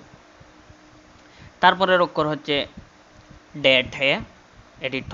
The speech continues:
এর উচ্চারণ দেয়, যেমন স্ট্যাট। তারপরের অক্ষর হচ্ছে এন, গে, এটা উমর উচ্চারণ দেয়, যেমন জিএন।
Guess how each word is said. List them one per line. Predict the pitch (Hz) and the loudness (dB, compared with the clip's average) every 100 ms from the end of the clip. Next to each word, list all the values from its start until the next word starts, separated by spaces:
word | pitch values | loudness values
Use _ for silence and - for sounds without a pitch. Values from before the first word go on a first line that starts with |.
| 139 | 2
এর | 135 | 2
উচ্চারণ | 135 131 131 131 127 | 0 -4 -2 -2 0
দেয়, | 147 226 - - - - | -2 -4 -18 -20 -20 -10
যেমন | 127 117 110 - | -8 -8 -10 -12
স্ট্যাট। | - 156 147 - - - - - - - - - - - - | -8 -2 -4 -4 -20 -20 -20 -20 -20 -20 -20 -20 -20 -20 -14
তারপরের | - 139 139 143 | -6 -4 0 0
অক্ষর | 139 - 135 127 | -2 -4 -6 -6
হচ্ছে | 123 - 127 - | -10 -8 -8 -4
এন, | 139 151 151 143 | -2 -2 -4 -6
গে, | 123 127 254 - - - - - - - | -4 -4 -8 -18 -20 -20 -20 -20 -20 -10
এটা | 120 123 | -4 -2
উমর | 135 156 156 | 0 4 4
উচ্চারণ | 135 - 123 123 | 2 -4 -4 -4
দেয়, | 123 147 107 - - - - - | -2 -4 -6 -20 -20 -20 -20 -8
যেমন | 135 131 131 127 - - - 139 | -4 -2 -4 -8 -16 -20 -14 -2
জিএন। | 156 143 123 | 0 0 -2